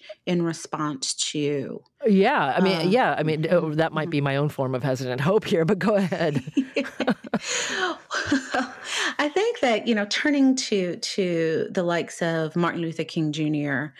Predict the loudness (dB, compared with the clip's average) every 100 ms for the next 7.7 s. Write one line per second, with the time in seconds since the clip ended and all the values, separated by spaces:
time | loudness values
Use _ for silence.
0 | -16 -14 -14 -8 -2 0 0 0 0 0
1 | 0 0 -2 -2 -2 -2 -4 -4 -2 0
2 | 0 -4 -8 -4 -6 -4 -8 -8 -8 -4
3 | -2 -4 -6 -8 -6 -6 -6 -6 -4 -4
4 | -6 -6 -8 -8 -8 -8 -4 -4 -6 -6
5 | -6 -6 -10 -6 -2 -2 -2 -2 -4 -6
6 | -10 -6 -4 -2 -6 -8 -6 -8 -6 -6
7 | -4 -6 -6 -6 -6 -8 -14